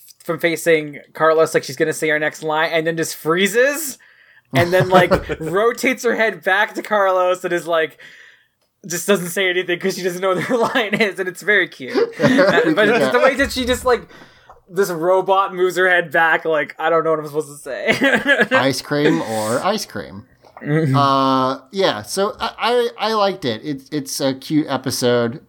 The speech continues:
Speaker 2: Um, but also, yeah, it's just, like, I
Speaker 1: It's wild.
Speaker 2: I think pa-, I imagine they, 'cause I, I imagine they just didn't think it was that tonally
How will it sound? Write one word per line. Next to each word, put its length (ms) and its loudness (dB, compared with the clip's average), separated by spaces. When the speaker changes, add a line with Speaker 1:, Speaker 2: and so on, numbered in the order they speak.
Speaker 2:
Um, 600 2
but 220 2
also, 460 0
yeah, 320 -4
it's 220 -4
just, 280 -4
like, 240 -2
I 180 2
Speaker 1:
It's 160 4
wild. 840 0
Speaker 2:
I 80 2
think 320 -2
pa-, 320 -4
I 160 2
imagine 560 2
they, 320 -2
'cause 140 -4
I, 380 -2
I 40 2
imagine 360 0
they 100 2
just 280 -4
didn't 360 0
think 340 -2
it 80 -2
was 260 -4
that 360 -2
tonally 760 -2